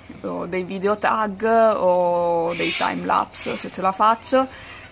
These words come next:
A pro-, questo proposito vi faccio vedere il nuovo acquisto che sto usando in questo momento, che è questa bellissima GoPro,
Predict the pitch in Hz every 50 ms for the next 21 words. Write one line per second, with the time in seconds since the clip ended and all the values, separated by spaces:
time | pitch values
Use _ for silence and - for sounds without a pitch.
0 | - - - - - 196 208 - 214 208 - 220 202 - 220 - 233 226 - 220
1 | 208 208 208 214 208 220 208 185 185 196 - 190 185 - 196 196 196 202 202 196
2 | 190 190 190 190 185 202 202 202 - 202 196 190 190 - - 208 202 - 190 -
3 | - 214 220 - - 185 180 185 185 185 185 185 180 - 190 190 - - 196 202
4 | 196 185 180 180 180 180 180 196 185 185 - 180 180 180 - - - - - -
5 | - - - - - - - - - - _ - - - - - - - - -
6 | - - - - - - - - 202 - - 175 170 180 180 175 180 202 - -
7 | 185 180 175 170 180 185 - - - 185 190 208